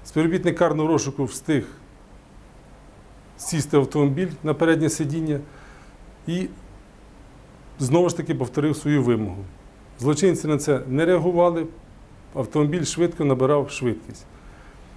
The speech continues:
Почалась боротьба. Співробітника карного розшуку намагались душити.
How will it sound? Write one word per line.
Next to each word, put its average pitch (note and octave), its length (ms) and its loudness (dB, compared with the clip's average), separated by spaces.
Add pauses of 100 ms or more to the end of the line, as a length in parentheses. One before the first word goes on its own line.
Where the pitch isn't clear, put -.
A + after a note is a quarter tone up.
(1500)
Почалась E3+ 760 2 (100)
боротьба. B2+ 600 2 (360)
Співробітника D#3+ 600 -2
карного D3+ 340 2
розшуку B2+ 420 -2
намагались C#3 600 0
душити. D#3 560 -2